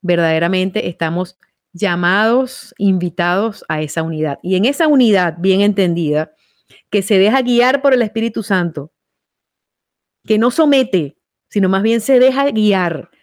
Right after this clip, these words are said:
en esa unidad está también el llamado a la santidad. La santidad corriente. Pensemos entonces, como dije en un principio, ¿quiénes son esos santos de la puerta de al lado?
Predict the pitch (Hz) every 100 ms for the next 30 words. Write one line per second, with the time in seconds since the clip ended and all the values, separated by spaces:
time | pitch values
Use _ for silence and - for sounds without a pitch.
0 | _ _ _ _ 185 185 240 240 233 214
1 | 185 226 285 - - 175 - 160 170 180
2 | 180 - 180 160 156 160 170 165 156 151
3 | 143 143 139 135 - _ _ _ _ _
4 | _ _ _ _ _ _ _ _ _ _
5 | - 175 180 165 180 175 - 175 165 156
6 | 143 139 - 185 175 190 196 202 170 180
7 | 190 196 233 226 - _ _ _ _ _
8 | _ _ _ 170 170 170 196 208 190 185
9 | 185 170 175 147 139 143 _ _ _ _
10 | _ - 247 262 285 - 220 233 240 185
11 | 202 185 233 247 254 277 254 185 160 151
12 | 180 185 185 208 180 160 151 147 143 120